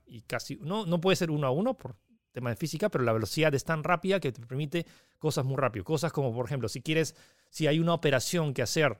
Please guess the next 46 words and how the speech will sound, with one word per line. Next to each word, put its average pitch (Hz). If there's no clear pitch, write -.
y 120
tú, 139
el 123
doctor, 120
por, 113
el 117
especialista, 123
está 123
en 120
Europa 123
y 120
tiene 135
que, 127
o 127
sea, 139
está -
en 143
un 143
país 143
de 135
Europa, 135
o 104
sea, 110
en, 110
está 135
en 131
Francia 135
y 135
tiene 143
que 139
operar 131
a 131
alguien 131
en 120
Alemania, 147
que 127
basado 160
en 151
la 143
tecnología 127
cinco 151
G 160
puedas 139
tener 135
una 143
reac-, 127